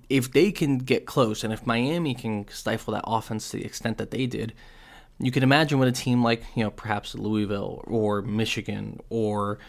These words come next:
you know, in the, in the final, perhaps Stanford or, you know, uconn or N C State. Any of these teams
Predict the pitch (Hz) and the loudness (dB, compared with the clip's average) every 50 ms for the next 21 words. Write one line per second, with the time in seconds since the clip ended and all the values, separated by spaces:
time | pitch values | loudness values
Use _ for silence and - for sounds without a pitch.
0 | - - - - - 113 101 95 95 98 - - - 123 120 117 113 104 107 - | -20 -20 -14 -8 -4 -4 -4 -4 -4 -8 -8 -6 -2 0 0 2 2 0 0 0
1 | - 120 107 104 - - 123 120 117 113 110 107 - - 104 98 110 104 110 - | -2 -2 -2 0 2 4 6 6 6 6 4 0 -2 -4 -6 -4 -4 -4 -4 -4
2 | - - - - - - - - - - - 120 117 120 113 - - - - 104 | -6 -8 -8 -8 -12 -18 -12 -8 -6 -2 2 4 4 4 4 2 -2 -6 -6 -6
3 | 98 101 98 101 - - - - 113 110 107 104 101 101 104 - 113 107 101 101 | -6 -6 -8 -12 -12 -10 -4 -2 0 0 2 2 2 0 0 -2 -4 -6 -6 -6
4 | 101 - - - - 131 127 120 - - 120 110 104 101 101 - - 123 123 120 | -10 -14 -14 -6 -2 0 0 0 0 0 2 2 2 0 -2 -2 0 2 2 2
5 | 117 107 - 110 - 113 104 - 180 233 240 220 180 147 - - 220 220 185 165 | 2 0 -2 -4 -2 -2 0 2 4 6 6 6 4 2 2 2 2 2 2 0